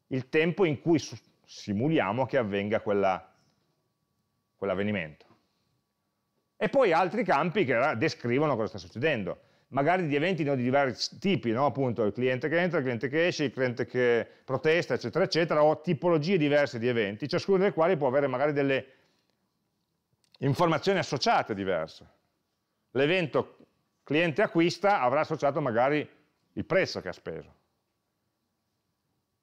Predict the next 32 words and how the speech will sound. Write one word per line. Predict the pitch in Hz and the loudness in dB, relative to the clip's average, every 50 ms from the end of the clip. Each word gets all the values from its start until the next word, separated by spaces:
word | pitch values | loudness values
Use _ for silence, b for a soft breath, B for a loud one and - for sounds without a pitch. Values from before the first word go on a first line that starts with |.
| _ _ _ _ _ _ _ _ _ _ - 143 135 - _ | _ _ _ _ _ _ _ _ _ _ -18 -18 -18 -18 _
Quindi | _ - 196 165 139 135 | _ 2 2 2 2 2
ho | 151 175 170 143 - - - | 2 4 4 4 2 -4 -10
degli | 113 117 151 165 180 | -6 -2 0 0 0
oggetti | 175 143 170 254 240 170 175 156 | 0 2 2 0 0 0 0 -2
che | 139 139 | -2 -2
possono | 151 - - 151 165 | -4 -4 -4 -2 0
avere | 160 151 139 139 135 | 2 2 2 2 2
vari | 131 160 170 160 160 - | 2 0 2 0 0 0
campi, | - 160 131 120 120 127 123 202 226 240 - - _ _ _ _ _ _ _ _ _ _ _ _ _ _ | 0 2 2 2 0 -2 -2 -2 -2 -2 -4 -10 _ _ _ _ _ _ _ _ _ _ _ _ _ _
di | - 117 165 170 | -4 -2 -2 0
sicuro | 202 202 - - 247 240 214 175 | 0 -2 0 2 2 4 4 2
ce | 147 - 151 147 | 2 0 -2 -2
n'è | 147 160 | 0 0
uno | 180 196 185 160 | 0 0 0 0
che | 131 135 | 0 0
mi | 135 135 139 | -2 0 2
dice | 143 165 156 - - 143 120 101 - - _ _ | 2 2 2 2 2 2 2 2 0 -4 _ _
a | - 135 - | -6 -6 0
che | - 175 | 0 0
istante | 147 - - 160 156 135 147 | 0 2 0 -2 0 0 0
di | 139 | -2
tempo | 117 135 131 123 113 160 | 0 0 -2 -2 -2 -2
avviene, | 190 180 160 135 120 117 131 156 196 202 - - _ _ _ | -2 -2 0 -2 -2 -2 -2 -2 -4 -6 -8 -14 _ _ _
di | _ 110 120 | _ -6 -6
sicuro | 131 - 190 - - 151 160 185 190 | -2 -2 -2 -2 0 2 2 2 2
c'è | - 175 170 | 2 0 0
un | 151 147 | 2 2
altro | 139 135 143 - - 165 | 2 0 0 0 -2 -4
che | 123 143 | -2 -2
mi | 131 127 | -2 -2
fa | - - 131 | -2 -2 -2
capire | - 170 131 - 127 123 127 131 143 151 135 - - _ | -2 -2 -2 0 0 0 2 2 2 0 0 -4 -14 _